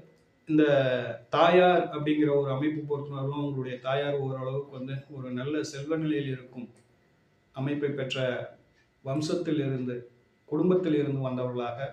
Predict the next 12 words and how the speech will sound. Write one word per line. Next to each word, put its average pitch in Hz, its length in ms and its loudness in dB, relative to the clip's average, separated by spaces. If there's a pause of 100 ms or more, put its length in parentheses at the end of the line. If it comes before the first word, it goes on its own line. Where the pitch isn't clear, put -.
உங்கள் 127 220 -10
தாயார் 117 440 -10
இருப்பார். 110 340 -16 (1400)
நல்ல 190 240 8
ஒரு 160 540 6
சுக 156 240 0 (1600)
போகங்களை 156 580 4 (880)
விரும்பக்கூடிய 151 640 6
ஒரு 135 160 2
அன்பர். 123 420 -4
அதாவது 143 320 4
வந்து 147 240 2